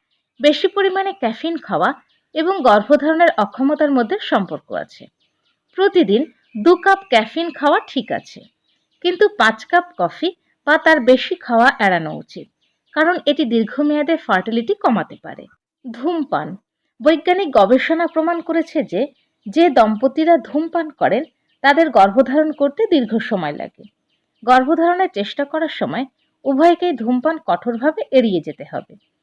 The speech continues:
নিয়মিত ধূমপান কেবল আপনার ফার্টিলিটিকেই প্রভাবিত করে না, এটি আপনার সন্তানের ভবিষ্যৎ ফার্টিলিটির মাত্রাও কমাতে পারে। উপরন্তু, ধূমপান মহিলাদের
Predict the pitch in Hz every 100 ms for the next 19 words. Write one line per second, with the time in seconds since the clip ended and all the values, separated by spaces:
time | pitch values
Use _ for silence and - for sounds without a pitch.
0 | _ _ _ 320 359 370 359 349 208 269
1 | 277 302 302 - 160 240 311 _ _ _
2 | 254 262 339 - 269 226 226 269 254 262
3 | 349 359 247 226 226 233 294 160 139 -
4 | 202 _ _ _ _ - 320 370 359 370
5 | 349 - 226 226 269 302 - 262 285 -
6 | 339 _ 220 196 240 247 269 214 175 -
7 | - - 208 151 - - 92 - _ _
8 | _ _ _ - 330 392 277 175 277 330
9 | _ _ _ _ 269 330 330 359 320 233
10 | 233 262 180 240